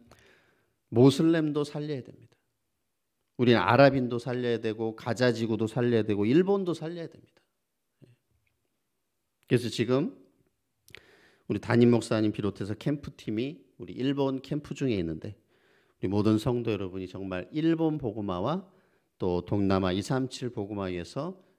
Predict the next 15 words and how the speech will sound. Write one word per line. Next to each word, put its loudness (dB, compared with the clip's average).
기도해 -6
주시기를 -12
바랍니다. -14
그래서 4
우리는 4
원수에게도 6
복음을 2
전해야 -2
되고 -8
누구든지 -4
복음을 0
전해서 -6
살려야 -4
되는 -12
것입니다. -20